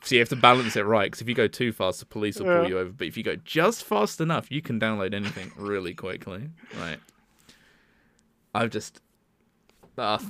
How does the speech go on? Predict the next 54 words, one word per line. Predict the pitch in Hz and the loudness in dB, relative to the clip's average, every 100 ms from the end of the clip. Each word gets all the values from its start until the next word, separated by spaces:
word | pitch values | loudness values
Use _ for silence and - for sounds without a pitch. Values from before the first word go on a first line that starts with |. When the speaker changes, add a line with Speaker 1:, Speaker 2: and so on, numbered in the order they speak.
| - | -10
Speaker 1:
the, | - 127 - | -6 -6 -4
the | 92 98 143 _ _ - - | -2 -2 -2 _ _ -20 -12
roads | 127 123 107 107 - - - - | 2 4 4 0 -8 -14 -18 -10
are | 104 | -4
just, | 98 - - _ - | -4 -6 -12 _ -8
at | 110 | -4
least | 110 123 - | -2 -2 -4
in | 95 | -8
the | 87 | -8
U | 92 | -8
K, | 101 90 | -8 -6
they | 104 | -4
like, | 110 110 113 | 0 0 2
they | 110 | 2
love | 104 98 - | 2 0 -4
just | 107 - | -6 -6
tearing | 95 95 143 | -6 -6 -8
them | 104 | -10
up | 104 - | -10 -10
and | 104 | -10
then | 98 107 - | -10 -12 -6
putting | 113 107 | -4 -4
them | 101 | -4
back | 107 - | -4 -4
the | - | -6
exact | 95 110 - | -6 -6 -6
same | - 107 | -8 -8
thing | 107 101 | -6 -8
and | 101 | -8
go, | 98 107 | -8 -8
"Well, | 98 104 | -8 -4
sorry, | 120 95 95 | -4 -4 -8
lads." | 98 - _ - - | -10 -12 _ -20 -6
Speaker 2:
They | 170 170 | 0 2
do | 175 | 2
that | 147 | 2
Speaker 1:
Sorry | 120 | 2
about | 95 95 | 2 2
Speaker 2:
here. | 98 | 0
Speaker 1:
that | 107 | 0
week | 107 - | -4 -4
and | 107 | 2
a | |
Speaker 2:
They'll, | 160 | 6
Speaker 1:
half | |
Speaker 2:
like, | 170 156 | 6 4
fill | 101 | -2
Speaker 1:
delay. | 160 | 0
Speaker 2:
a | 143 | 0
pothole, | - 147 - 151 151 - | 0 -4 0 -2 -2 -6
but | 139 | -6
not | 139 135 | -6 -6
very | 135 127 | -6 -8
well. | 127 131 135 | -6 -8 -8